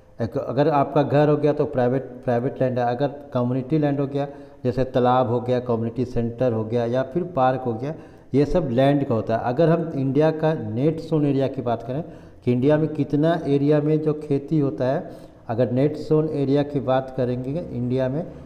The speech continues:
कि कितना पार्ट में खेती होता है, तो यहाँ हम लोग देखेंगे कि India में जो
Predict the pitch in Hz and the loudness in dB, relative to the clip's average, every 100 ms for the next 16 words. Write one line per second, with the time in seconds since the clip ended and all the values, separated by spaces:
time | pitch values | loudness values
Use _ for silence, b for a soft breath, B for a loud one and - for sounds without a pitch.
0 | B - 123 139 131 143 156 160 143 139 | B -6 -2 -2 0 2 4 2 2 2
1 | 139 143 156 156 - 143 170 131 107 - | 0 0 0 0 0 2 2 0 0 -4
2 | 107 - B B B - 135 143 175 196 | -6 -8 B B B 0 2 4 2 2
3 | 185 147 156 160 170 165 170 175 - 151 | 2 4 2 4 2 0 -2 -6 -2 -4
4 | 139 131 143 156 160 165 | -2 0 4 4 4 2